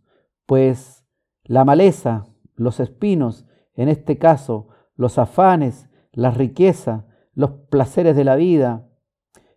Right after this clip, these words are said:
el engaño de estas riquezas, las codicias de otras cosas,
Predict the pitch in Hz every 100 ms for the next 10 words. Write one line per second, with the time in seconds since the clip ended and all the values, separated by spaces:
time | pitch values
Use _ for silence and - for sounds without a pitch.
0 | _ 131 143 151 147 185 226 185 143 127
1 | 107 123 131 117 127 123 117 - 107 _
2 | _ _ 135 135 147 156 214 - 160 160
3 | 143 - - 214 196 - 98 -